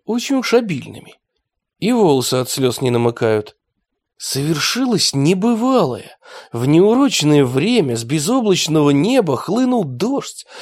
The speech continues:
да еще и для крепости молния сверкнула, отозвавшись вскоре могучим раскатом. Аннушка взглянула вверх,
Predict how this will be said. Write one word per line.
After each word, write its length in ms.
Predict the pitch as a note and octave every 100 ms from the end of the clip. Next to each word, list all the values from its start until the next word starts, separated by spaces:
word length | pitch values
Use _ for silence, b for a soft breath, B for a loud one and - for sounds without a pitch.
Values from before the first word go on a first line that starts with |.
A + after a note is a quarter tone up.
| B B
да 120 | C3
еще 360 | F3 E3+ - C#4
и 80 | A3
для 180 | D#3+
крепости 600 | D#3+ D3 B3 - - -
молния 580 | D3 C#3+ C4+ D#4 D4 C#4
сверкнула, 800 | - F3 G#3 F3+ E3 A#3+ E3+ - B B B
отозвавшись 760 | - - B2+ A#2+ A3+ B3+ - B2+
вскоре 400 | - - A#3 G#3
могучим 560 | C3+ B2+ E3+ G3 F#3+
раскатом. 600 | D#3+ F3 - A3+ D3 - _ b b b b
Аннушка 440 | D3+ G3+ E3+ - C3
взглянула 560 | A#2+ C3+ C#3+ F3+ D#3
вверх, 500 | A#2+ A#2+ A#3 C#4 -